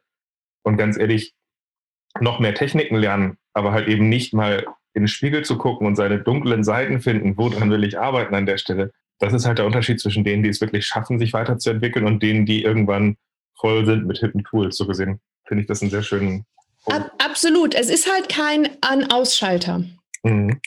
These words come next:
Speaker 2: sondern es ist ein Prozess. Und ja, und ich sag mal auch aus der Beobachtung und den Gesprächen, die ich auch mit Leuten finde, die Umstellung dieses Prozesses von Wasserfall hin zu agil und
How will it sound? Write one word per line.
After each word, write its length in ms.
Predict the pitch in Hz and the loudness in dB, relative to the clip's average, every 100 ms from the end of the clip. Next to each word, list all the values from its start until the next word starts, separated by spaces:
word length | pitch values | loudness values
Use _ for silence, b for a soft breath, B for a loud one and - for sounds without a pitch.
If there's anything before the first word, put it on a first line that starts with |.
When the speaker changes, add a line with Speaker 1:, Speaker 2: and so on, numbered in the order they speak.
| - | -6
Speaker 2:
sondern 300 | 220 254 254 | -2 0 0
es 100 | 247 | 0
ist 140 | 277 | 0
ein 200 | - 262 | -2 -2
Prozess. 480 | 262 262 254 208 190 | 0 -2 0 -2 0
Und 220 | - 214 | 0 0
ja, 400 | 208 320 359 202 | 2 0 0 0
und 180 | 180 220 | 0 0
ich 80 | 226 | 0
sag 140 | 247 | 0
mal 160 | 247 214 | 0 0
auch 120 | 220 | 0
aus 120 | 208 208 | 0 0
der 80 | |
Beobachtung 600 | 185 196 294 302 240 233 214 | 0 0 2 0 0 0 2
und 100 | 208 | 2
den 100 | 196 | 0
Gesprächen, 480 | 202 233 294 320 | 0 -2 -2 0
die 60 | 233 | 0
ich 120 | 202 | 0
auch 60 | 214 | 2
mit 160 | 208 | 2
Leuten 360 | 208 202 202 202 | 2 -2 0 -2
finde, 340 | 196 208 185 185 B B B B 214 | 2 2 0 -4 B B B B -6
die 120 | - | -2
Umstellung 600 | 320 480 - 233 226 214 | 0 0 0 0 2 2
dieses 360 | 202 196 196 - | 0 -2 -4 -4
Prozesses 600 | 190 185 254 269 226 - | -6 -2 -2 0 -2 -2
von 300 | 196 190 175 | -2 0 -2
Wasserfall 680 | 208 - 208 208 185 185 175 | -2 -2 -4 -4 -2 0 0
hin 180 | 185 | 0
zu 180 | 180 - | 0 -2
agil 640 | - 170 214 285 247 208 190 | -4 -4 0 2 2 2 0
und 320 | 190 185 | 0 -2